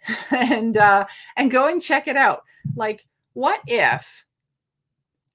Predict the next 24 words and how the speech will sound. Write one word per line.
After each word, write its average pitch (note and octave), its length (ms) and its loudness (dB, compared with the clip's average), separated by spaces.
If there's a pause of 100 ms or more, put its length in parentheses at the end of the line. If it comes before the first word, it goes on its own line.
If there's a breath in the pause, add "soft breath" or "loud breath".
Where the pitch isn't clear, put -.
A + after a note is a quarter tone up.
(140)
joining B3 500 -6
it G3+ 240 -8 (180)
could G#3 680 -4 (460)
just A3 360 -8
bring G#3+ 300 -6
you A#3+ 120 -4
back F#3 400 0
some F#3 360 -10
sanity? D3+ 640 -14 (460)
Would A3 140 -2
it A3 60 0
be A3+ 100 -6
worth G3+ 280 -6
it? A3+ 240 -6 (520)
If A3 540 -2 (120)
joining A3+ 960 -4
Dynamic F#3+ 560 -6
Year F3+ 640 -2 (320)
could A#3+ 160 -6
help G3+ 420 -6
you G3 220 -8
to F#3+ 80 -4
be F3+ 140 -8
organized E3+ 1080 -2